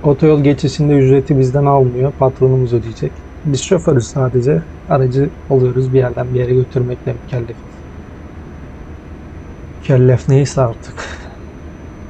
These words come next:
Bu şekilde bir sistemimiz var. Bilgisayardan oynuyorum. Ee, bilgisayarımın özellikleri de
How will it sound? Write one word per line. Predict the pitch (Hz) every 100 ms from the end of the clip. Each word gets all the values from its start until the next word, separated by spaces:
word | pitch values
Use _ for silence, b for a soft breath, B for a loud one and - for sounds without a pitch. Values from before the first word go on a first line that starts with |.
| - - - - -
Bu | 160
şekilde | 160 139 139 131 156 180 - - - - - 151
bir | 147 160 -
sistemimiz | - 143 - 147 147 147 123
var. | 117 131 - - - - - - -
Bilgisayardan | 135 135 131 139 135 135 135
oynuyorum. | 127 113 117 147 - - - - -
Ee, | 131 131 131 131 131 127 127 131 127
bilgisayarımın | 131 135 131 - 139 143 143
özellikleri | 135 139 139 - 139 135
de | 139